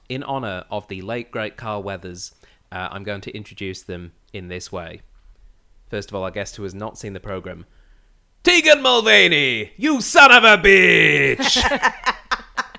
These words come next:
Speaker 2: I used to have a mug with that on it, and when you put the hot water in, the hands clasped together.
Speaker 1: <laughs>
Speaker 2: Oh, I miss it so much. Hi.
Speaker 1: Hello.
Speaker 2: Poor Carl Weathers.
Speaker 1: I know.
Speaker 2: What a legend.
Speaker 1: I know. Just, just, uh, I only found out today, and it's been a couple of days since it happened.
Speaker 2: I know.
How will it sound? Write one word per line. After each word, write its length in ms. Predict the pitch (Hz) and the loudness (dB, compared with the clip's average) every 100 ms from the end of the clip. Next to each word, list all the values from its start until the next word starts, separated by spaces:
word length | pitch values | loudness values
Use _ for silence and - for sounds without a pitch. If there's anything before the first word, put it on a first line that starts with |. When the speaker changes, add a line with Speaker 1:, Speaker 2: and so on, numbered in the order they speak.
| - - - _ _ _ | -20 -20 -20 _ _ _
Speaker 2:
I 40 | |
used 120 | 202 190 | -8 -4
to 40 | |
have 100 | 190 | -6
a 60 | 175 | -6
mug 340 | 160 156 170 | -6 -6 -6
with 140 | 175 165 | -10 -8
that 160 | 165 | -6
on 140 | 156 202 | -6 -8
it, 80 | - | -10
and 140 | 165 | -10
when 120 | 160 | -10
you 60 | 165 | -10
put 180 | 180 - | -12 -16
the 60 | |
hot 200 | 165 151 | -12 -12
water 300 | 156 160 170 196 | -10 -10 -8 -10
in, 140 | 247 - _ | -10 -16 _
the 160 | 165 - | -12 -8
hands 360 | 180 151 160 | -8 -10 -12
clasped 560 | - - 151 143 - - | -12 -8 -6 -8 -16 -14
together. 500 | 180 139 135 135 139 | -12 -10 -10 -10 -12
Speaker 1:
<laughs> 60 | - | -8
Speaker 2:
Oh, 40 | |
I 300 | 190 208 196 | -6 -4 -6
miss 300 | 180 214 208 | -8 -14 -16
it 120 | 185 | -18
so 200 | - 180 | -10 -10
much. 240 | 180 170 - - - | -8 -10 -10 -20 -2
Hi. 400 | 330 359 339 320 | 6 8 8 4
Speaker 1:
Hello. 520 | - 277 180 185 214 247 _ | -2 0 2 2 -2 -8 _
Speaker 2:
Poor 220 | - 226 | -6 -4
Carl 320 | 196 - 147 | -6 -8 -10
Weathers. 320 | 139 143 143 143 | -10 -12 -12 -14
Speaker 1:
I 180 | 143 | -12
know. 340 | 139 101 90 92 | -12 -12 -10 -4
Speaker 2:
What 120 | 247 | -2
a 60 | 196 | -2
legend. 560 | 156 160 165 165 156 | -2 -6 -8 -14 -12
Speaker 1:
I 140 | 110 110 | -14 -14
know. 340 | 101 101 98 - | -14 -14 -16 -18
Just, 200 | 143 - _ | -18 -18 _
just, 300 | - - _ - | -20 -20 _ -16
uh, 40 | 104 | -12
I 220 | 87 135 | -8 -6
only 140 | 160 | -8
found 200 | 147 135 | -8 -8
out 160 | 117 - | -10 -10
today, 240 | 110 107 | -12 -10
and 80 | 95 | -10
it's 100 | 95 | -14
been 140 | - 110 | -18 -20
a 40 | - | -18
couple 280 | 117 - 98 | -20 -18 -18
of 80 | |
days 300 | 95 107 95 | -12 -12 -12
since 200 | - 85 | -16 -20
it 60 | - | -20
happened. 460 | 101 104 - - - | -20 -20 -20 -20 -16
Speaker 2:
I 120 | 185 | -14
know. 260 | 185 185 | -12 -14